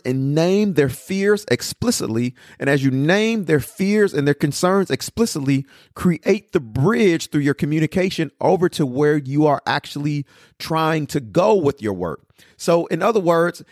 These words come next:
it is identifying and locating where they are in the resistance and then naming it, and then as a bridge, and then again, and then trying to get them over to understand where you are going.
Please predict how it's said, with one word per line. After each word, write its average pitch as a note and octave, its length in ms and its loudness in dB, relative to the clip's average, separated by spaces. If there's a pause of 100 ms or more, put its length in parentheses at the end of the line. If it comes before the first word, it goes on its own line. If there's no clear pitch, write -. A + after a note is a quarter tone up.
(180)
it G3+ 120 2
is G#3+ 220 0
identifying E3 800 0
and C#3 160 -2
locating F3 480 -2
where D#3+ 220 0
they F3+ 260 -2
are D#3 260 4
in D#3+ 140 -2
the C#3+ 80 -6
resistance A#2+ 800 -4 (480)
and D#3+ 220 0
then G#3 540 0
naming F3+ 680 0
it, G#2+ 280 -2 (300)
and D3 180 -2
then G#3 240 2
as C#3+ 220 2
a C3 60 2
bridge, D3 600 2
and F#3 120 0
then - 100 -2 (120)
again, E3+ 280 -2 (460)
and C3+ 100 0
then E3+ 240 0
trying E3 300 -2
to D#3 60 0
get C#3 220 -2
them C3+ 240 0
over B2 360 2 (180)
to - 180 -4
understand A#2 760 0 (100)
where A#2+ 340 0
you A#2+ 260 2
are G#2+ 120 0
going. G#2 240 -2